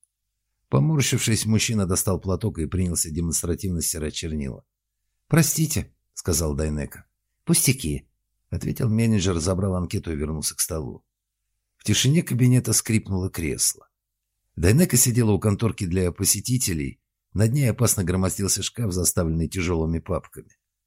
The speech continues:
В комнате было много таких шкафов. Представив, что в них хранятся тысячи бесполезных бумаг, Дайнека почувствовала неодолимую скуку, верный признак несовместимости с окружающей обстановкой. Наткнувшись на пристальный взгляд менеджера, она быстрым движением поправила юбку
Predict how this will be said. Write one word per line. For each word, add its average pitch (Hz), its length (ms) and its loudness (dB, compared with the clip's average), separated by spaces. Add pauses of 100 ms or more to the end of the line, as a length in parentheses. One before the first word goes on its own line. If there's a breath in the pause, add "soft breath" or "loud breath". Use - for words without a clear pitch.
(260)
В - 80 -18
комнате 156 440 2
было 139 200 4
много 139 300 2
таких 87 280 -2
шкафов. 76 600 -6 (120)
Представив, 110 520 0
что 98 240 0
в 82 40 -4
них 110 220 0
хранятся 98 500 0
тысячи - 360 -2
бесполезных 92 680 0
бумаг, 107 500 0 (100)
Дайнека 107 440 -2
почувствовала 101 520 -4
неодолимую 92 580 -2
скуку, 87 500 -4 (400)
верный 107 380 0
признак 95 420 0
несовместимости 95 880 -4
с - 100 -4
окружающей 80 540 -4
обстановкой. 76 640 -6 (1120)
Наткнувшись 113 640 2
на 113 140 2
пристальный 110 480 0
взгляд 107 380 0
менеджера, 117 600 0
она 78 220 -4
быстрым 85 420 -4
движением 82 440 -4
поправила 82 500 -4
юбку 92 480 -4